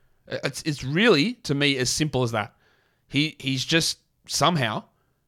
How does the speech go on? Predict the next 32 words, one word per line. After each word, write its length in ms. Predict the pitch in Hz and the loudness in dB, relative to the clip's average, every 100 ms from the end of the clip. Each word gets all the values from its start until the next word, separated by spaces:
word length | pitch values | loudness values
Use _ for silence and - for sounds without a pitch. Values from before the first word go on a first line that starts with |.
| _ _ _ - | _ _ _ -6
not 320 | 127 151 156 | 2 2 4
able 260 | 135 143 139 | 4 4 2
to 60 | 127 | -2
finish 480 | 139 123 135 - - | -4 -4 -4 -6 -4
at 140 | 120 | -6
the 80 | 123 | -4
rim 380 | 104 127 107 208 _ _ _ _ _ _ _ | -4 -4 -4 -8 _ _ _ _ _ _ _
the, 100 | 147 | -8
the 120 | 135 | -4
way 220 | 123 127 135 | 2 4 4
that 100 | 127 | 0
he 80 | |
has 220 | 117 123 123 | 0 0 0
been 180 | 113 | -4
in 80 | 113 | -4
the 60 | 107 | -6
past. 440 | 110 95 - - _ _ _ _ _ _ _ _ | -6 -6 -10 -18 _ _ _ _ _ _ _ _
Um, 420 | 107 110 107 104 - | 0 2 0 -6 -10
do 140 | 113 107 | -6 -6
I 100 | 101 | -6
know 200 | 101 104 | -4 -4
exactly 420 | 101 107 101 98 | -4 -6 -6 -6
why 260 | 101 113 | -2 0
that 160 | 123 139 | 2 0
is? 280 | 233 277 - _ _ _ | 0 -6 -10 _ _ _
No, 220 | 107 - 254 _ _ _ _ _ _ _ _ | -8 -8 -8 _ _ _ _ _ _ _ _
I 60 | - | -8
don't. 260 | 107 233 196 _ _ _ - | -2 -2 -4 _ _ _ -12
Is 120 | 117 | -4
there, 320 | 131 131 127 139 | 0 2 0 -2
you 120 | 139 | -4
know, 220 | 120 127 | -4 -4